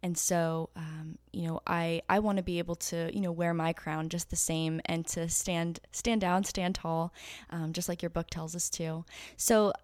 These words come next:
next, I saw that you used the verse Jeremiah twenty-nine eleven, which happens to be my foundational verse.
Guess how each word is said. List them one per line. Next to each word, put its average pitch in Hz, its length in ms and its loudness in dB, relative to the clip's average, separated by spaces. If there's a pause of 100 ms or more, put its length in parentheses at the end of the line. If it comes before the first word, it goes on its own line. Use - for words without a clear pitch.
(180)
next, 226 440 4 (300)
I 214 160 4
saw 233 260 2
that 320 140 0
you 277 80 4
used 214 320 0
the 196 40 2
verse 180 300 0
Jeremiah 233 460 2
twenty-nine 180 440 0
eleven, 160 540 -2
which 196 200 2
happens 202 420 0
to 208 100 0
be 180 320 0
my 170 320 2
foundational 175 600 -2
verse. 165 420 -2